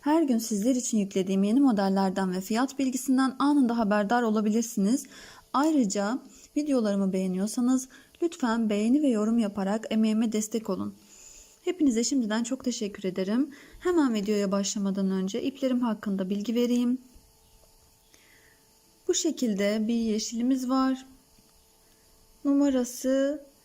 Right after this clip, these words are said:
iki yüz altmış yedi numara arkadaşlar. Gül kurusu var. Yetmiş altı numara. Sarı rengimde yedi yüz elli bir numara. Şimdi hemen Bismillah deyip modelimizin yapımına başlayalım.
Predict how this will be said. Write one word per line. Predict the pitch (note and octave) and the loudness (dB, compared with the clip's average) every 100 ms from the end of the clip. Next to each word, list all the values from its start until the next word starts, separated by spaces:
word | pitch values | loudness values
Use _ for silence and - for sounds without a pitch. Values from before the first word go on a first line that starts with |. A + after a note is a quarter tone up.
| _ - | _ -8
iki | B3 - | -6 -2
yüz | B3 | 0
altmış | B3 A#3+ A#3+ B3 A3+ | 0 0 -2 -2 -4
yedi | G#3 | -4
numara | A3 B3 C4+ C4+ | -2 0 0 0
arkadaşlar. | C4 C#4 B3+ C4 - C4 C4 C4 - - - - - _ _ _ - - - - - | -2 -2 -2 -2 -2 -2 -2 -4 -10 -20 -20 -20 -20 _ _ _ -20 -20 -20 -20 -6
Gül | D4+ | -4
kurusu | D#4+ - G#3 G3+ - F#3+ | -2 -4 -4 -6 -6 -4
var. | A3 B3+ C4+ - _ _ _ _ _ _ | -2 -2 -4 -10 _ _ _ _ _ _
Yetmiş | A3 A3 A3 - | -4 -4 -4 -4
altı | A#3 A#3 C4+ | -6 -4 0
numara. | C4 C4+ C4+ C4+ C4+ - _ _ - - - | 2 2 2 0 -2 -10 _ _ -20 -20 -20
Sarı | - D#4+ E4+ F#4 | -4 -2 0 0
rengimde | C#4+ A3+ G#3 G3+ B3 | 0 -2 -2 -2 -2
yedi | A#3+ A3 | -4 -4
yüz | A#3 | -2
elli | A3 A3 A3 | -2 -2 -2
bir | G#3+ | -4
numara. | G3 F#3+ G#3 A3 - - - - _ _ _ _ _ _ _ - - - - - _ _ - _ _ _ | -4 -6 -8 -12 -16 -18 -20 -20 _ _ _ _ _ _ _ -20 -20 -20 -20 -20 _ _ -20 _ _ _
Şimdi | - G4+ F4+ | -10 -4 0
hemen | D4+ A3+ G#3+ B3+ | 0 0 0 0
Bismillah | C4+ - A#3 A3 A3+ | -2 -2 -2 -2 -4
deyip | G3+ A#3+ | -4 -2
modelimizin | C4 A#3 G#3+ G3 G#3+ | -2 0 -2 -2 -2
yapımına | B3 A3+ G3+ A3 A#3+ | -2 -2 -4 -2 -2
başlayalım. | A3+ - G#2 - | -4 -6 -8 -10